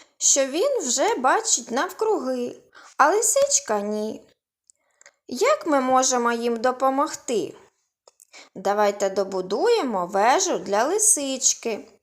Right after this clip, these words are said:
Поставимо ще один кубик. Погляньте, які з-, зараз стали вежі за висотою. Одинакові?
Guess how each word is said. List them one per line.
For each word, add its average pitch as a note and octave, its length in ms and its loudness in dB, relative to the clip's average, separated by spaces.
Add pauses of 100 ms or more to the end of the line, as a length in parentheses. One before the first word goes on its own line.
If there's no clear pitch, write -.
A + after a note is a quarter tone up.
(180)
Поставимо G#3 840 2
ще G3+ 360 2
один F#3 300 -4
кубик. D4+ 840 -2 (1600)
Погляньте, D4 720 2
які D#4+ 560 -2 (300)
з-, C4 140 -10 (280)
зараз A3 520 4
стали A3 420 4
вежі G3+ 440 0
за G#3+ 180 0
висотою. A#3 840 -2 (260)
Одинакові? A#3 920 0